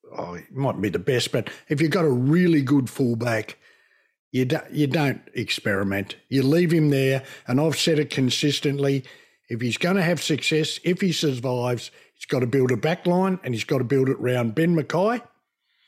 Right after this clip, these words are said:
and he's gotta leave him there. So he did that. He took him back. He pushed Go-, Goldstein forward to put some marking pressure on, because without Moore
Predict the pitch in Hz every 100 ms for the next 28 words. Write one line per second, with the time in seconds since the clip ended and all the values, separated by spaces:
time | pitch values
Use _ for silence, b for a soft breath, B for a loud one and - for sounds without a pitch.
0 | _ - 110 101 135 117 113 147 175 170
1 | 165 185 202 185 b b _ 131 117 123
2 | 170 185 156 180 190 135 113 151 131 127
3 | 123 170 202 - b b b _ 123 -
4 | 143 - - 156 175 120 160 180 165 -
5 | 160 143 123 165 170 139 120 151 - 123
6 | 131 156 175 - 151 143 156 147 147 131
7 | 160 226 B B B B - 127 165 147
8 | 143 135 165 175 127 139 165 151 147 226